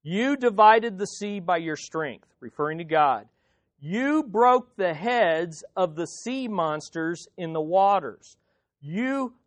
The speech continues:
crushed the heads of Leviathan. You gave him as food for the creatures of the wilderness."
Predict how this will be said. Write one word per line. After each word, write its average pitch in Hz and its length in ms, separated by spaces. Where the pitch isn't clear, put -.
crushed 262 580
the 170 200
heads 170 720
of 196 200
Leviathan. 220 1120
You 254 280
gave 254 360
him 254 340
as 226 360
food 277 640
for 233 160
the 220 120
creatures 226 840
of 220 160
the 254 100
wilderness." 247 760